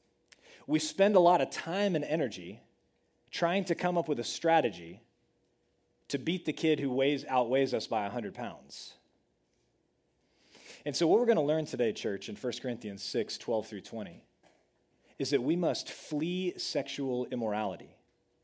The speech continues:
and run to Christ, our Savior. Now, before we jump into the text this morning, it's important to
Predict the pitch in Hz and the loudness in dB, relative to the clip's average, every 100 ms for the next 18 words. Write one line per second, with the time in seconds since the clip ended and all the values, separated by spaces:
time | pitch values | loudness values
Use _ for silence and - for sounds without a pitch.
0 | _ _ _ _ - 127 117 104 117 139 | _ _ _ _ -6 -4 -2 -4 -4 -2
1 | 117 92 90 - _ 117 - - 127 107 | -4 -6 -12 -16 _ -16 -14 -8 -6 -4
2 | 85 - - - - _ 98 - 110 98 | -6 -12 -14 -16 -20 _ -12 -8 -8 -8
3 | - - _ _ _ _ _ _ _ _ | -10 -20 _ _ _ _ _ _ _ _
4 | _ _ _ _ _ _ _ _ _ _ | _ _ _ _ _ _ _ _ _ _
5 | _ _ - _ - _ - 147 135 190 | _ _ -20 _ -20 _ 0 0 2 2
6 | 208 175 156 143 139 120 104 - 143 - | 4 4 2 0 -4 -6 -12 -6 -4 -4
7 | 117 - 120 110 107 110 117 117 151 165 | -8 -6 -4 -4 -4 -6 -6 -2 0 0
8 | 139 - 127 107 | -2 -4 -2 -2